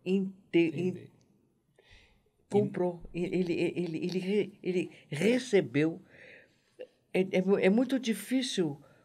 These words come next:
Speaker 1: você ver um espetáculo, num, você não vê um espetáculo, um público com esse tipo de,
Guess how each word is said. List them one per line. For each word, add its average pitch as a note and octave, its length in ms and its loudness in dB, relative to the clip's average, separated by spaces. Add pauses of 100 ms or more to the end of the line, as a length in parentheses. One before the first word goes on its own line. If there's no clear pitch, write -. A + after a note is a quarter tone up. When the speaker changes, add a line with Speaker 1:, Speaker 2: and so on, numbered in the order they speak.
(500)
Speaker 1:
você F#3 360 0
ver F3+ 140 0
um E3+ 100 -4
espetáculo, D#3+ 1000 -4 (1400)
num, D#3 340 0
você D#3 280 -2
não D#3+ 160 -2
vê D3+ 160 0
um D3 40 -2
espetáculo, D3 680 -6 (460)
um F3 140 -8
público F#3+ 560 -6
com - 400 -6
esse G#3 380 0
tipo F#3+ 680 -2
de, D3+ 680 0